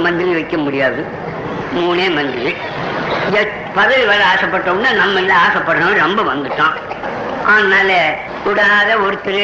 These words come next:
இருந்துட்டு வர்றதுன்னா மத்தவங்க தான் கை தூக்கிட்டே இருக்கிறதா என்று அப்படி கருதி நாம பதவிக்கு வரலாம், நாம பதவிக்கு வரலாம்னு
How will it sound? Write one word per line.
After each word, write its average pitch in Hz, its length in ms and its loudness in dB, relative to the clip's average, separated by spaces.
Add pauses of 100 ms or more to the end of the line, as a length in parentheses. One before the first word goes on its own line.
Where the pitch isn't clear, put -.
இருந்துட்டு 180 380 -4
வர்றதுன்னா 160 480 0 (680)
மத்தவங்க 196 380 2
தான் 196 140 2
கை 185 60 2 (100)
தூக்கிட்டே 175 440 -4
இருக்கிறதா 156 420 -2 (220)
என்று 180 160 -2
அப்படி 165 280 -4
கருதி 180 340 -2 (680)
நாம 214 180 4 (140)
பதவிக்கு 180 360 0
வரலாம், 175 380 2
நாம 208 160 4 (140)
பதவிக்கு 175 320 0
வரலாம்னு 165 400 2